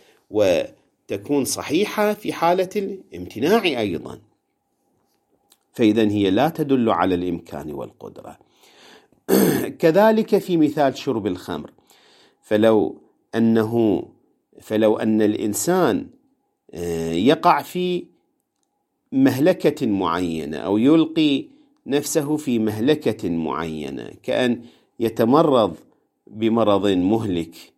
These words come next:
لا دواء له إلا شرب الخمر، لكنه مع ذلك يترك شرب الخمر، حينئذ يصح أن يقال له بنحو الحقيقة:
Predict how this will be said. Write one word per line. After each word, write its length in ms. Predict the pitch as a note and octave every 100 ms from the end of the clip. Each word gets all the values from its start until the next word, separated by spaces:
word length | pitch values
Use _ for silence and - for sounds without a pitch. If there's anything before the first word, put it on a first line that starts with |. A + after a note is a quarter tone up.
| _ _ _ _
لا 220 | - G#2+ G#2
دواء 480 | G2+ F#2+ G2+ -
له 300 | G2+ C3+ C3+
إلا 300 | C3 C3+ C3
شرب 360 | C3 - C#3+ F#2
الخمر، 440 | E2+ - E2 B1+ - _ _ _ _ _
لكنه 720 | - F#2 - - C#3 A2 G#2+ G2+
مع 300 | G#2 D2 F#2+
ذلك 580 | G#2 E3 F#3 F#3 -
يترك 380 | E3+ F#3 F#3 F3+
شرب 320 | - G3+ D#3+
الخمر، 440 | B2 G#2 - G#2+ G2+
حينئذ 440 | - A#2 B2 F3
يصح 640 | G3+ E3 C#3+ - A#3+ - - _ _ _ _ -
أن 80 |
يقال 920 | C#3 C3 C3 C3 C3+ C3 B2 A2+ F#2+ A2+
له 300 | A#2+ B2 A#2+
بنحو 400 | A2+ A2+ - A#2+
الحقيقة: 840 | A#2 - - F3+ F3+ F3 D#3 A#2